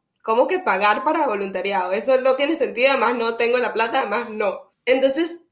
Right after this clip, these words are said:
eh, lo que hice fue bajarme una base de datos de O N Gs en, en los países a los que quería viajar. Eh,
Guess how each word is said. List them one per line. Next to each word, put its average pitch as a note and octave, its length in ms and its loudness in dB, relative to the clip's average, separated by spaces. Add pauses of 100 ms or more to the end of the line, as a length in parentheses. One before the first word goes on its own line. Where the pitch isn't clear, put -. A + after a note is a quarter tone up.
(100)
eh, A#3 220 2
lo A3+ 120 2
que B3 120 4
hice C#4+ 200 -2
fue C4 160 0
bajarme A#3+ 400 -2
una B3+ 160 -2
base B3 220 -4
de A#3+ 80 0
datos G#3 260 -2
de A3+ 160 0
O G3 100 2
N G3 140 -2
Gs G3+ 400 -6
en, A#3 200 -4
en A3+ 160 -2
los G3+ 100 -6
países G3+ 400 -4
a B3+ 40 -8
los B3 140 -10
que G3+ 140 -16
quería F#3 260 -6
viajar. G3+ 520 -4
Eh, F#3 280 -8